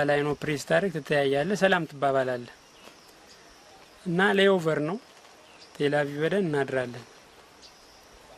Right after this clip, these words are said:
እሱ ጋር አንዳንድ ነገሮችን ያሳየኛል፣ ብሪፍ ያደርገኛል።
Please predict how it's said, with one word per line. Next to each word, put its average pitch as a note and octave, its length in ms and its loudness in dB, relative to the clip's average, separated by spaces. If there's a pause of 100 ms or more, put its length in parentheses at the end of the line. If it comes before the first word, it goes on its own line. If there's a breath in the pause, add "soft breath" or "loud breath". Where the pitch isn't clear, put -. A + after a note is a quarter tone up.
(520)
እሱ D3 160 -6 (100)
ጋር F3+ 240 4 (960)
አንዳንድ D#3+ 400 2
ነገሮችን C#3+ 500 0
ያሳየኛል፣ D#3 800 -2
ብሪፍ C3+ 300 -6
ያደርገኛል። D3+ 760 -4